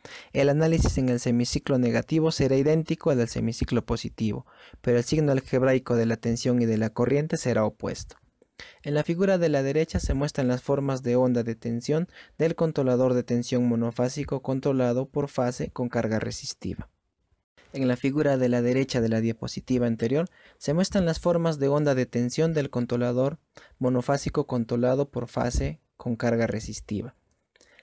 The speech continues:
Estas formas de onda se obtienen típicamente en los circuitos de atenuación de la intensidad luminosa. Si suponemos que la tensión de la fuente es senoidal, calcularemos la tensión eficaz aplicada a la carga, teniendo en cuenta la simetría positiva y negativa de la forma de onda de la tensión,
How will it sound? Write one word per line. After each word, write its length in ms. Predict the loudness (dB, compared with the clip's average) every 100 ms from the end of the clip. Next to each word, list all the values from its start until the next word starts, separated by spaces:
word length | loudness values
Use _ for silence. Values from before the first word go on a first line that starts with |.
| _
Estas 320 | -6 -2 0 2
formas 400 | 2 2 2 2
de 80 |
onda 260 | 2 2 2
se 120 | 0
obtienen 420 | -4 -2 -2 -2
típicamente 840 | -2 -4 -4 -4 -2 -2 -4 -4 -2
en 100 | -2
los 140 | -2
circuitos 480 | -4 -6 -4 -2 -2
de 80 | -2
atenuación 580 | -2 -2 -2 -4 -4 -2
de 100 | -4
la 60 |
intensidad 520 | -4 -4 -4 -2 0
luminosa. 640 | 0 -2 -2 -4 -4 -10 -18 _ _ _ -20 -10
Si 160 | -2 -2
suponemos 600 | 0 0 2 2 0 -2
que 160 | 0
la 140 | 0 0
tensión 400 | 0 -2 -2 0
de 100 | 0
la 120 | -2
fuente 340 | -2 -2 -2
es 60 | -6
senoidal, 560 | -6 -4 -2 0 -2 -6 _ -8
calcularemos 720 | -6 -2 0 0 0 -2 -4
la 100 | -6
tensión 420 | -4 -6 -4 -4
eficaz 420 | -4 -8 -8 -6
aplicada 540 | -6 -8 -10 -4 -2 -2
a 60 |
la 140 | -6 -6
carga, 420 | -4 -4 -4 -8 _ _ -16 -4
teniendo 340 | 0 2 0
en 80 | 0
cuenta 320 | -2 0 0
la 100 | -2
simetría 580 | -4 -4 -4 -2 -2 -2
positiva 640 | -4 -10 -8 -2 0 0
y 120 | -2
negativa 520 | -2 -2 -4 -4 0 0
de 120 | 0
la 100 | -2
forma 400 | -2 -2 0 -2
de 120 | -2
onda 260 | -2 -2 -4
de 100 | -6
la 140 | -8
tensión, 560 | -10 -12 -10 -8 -8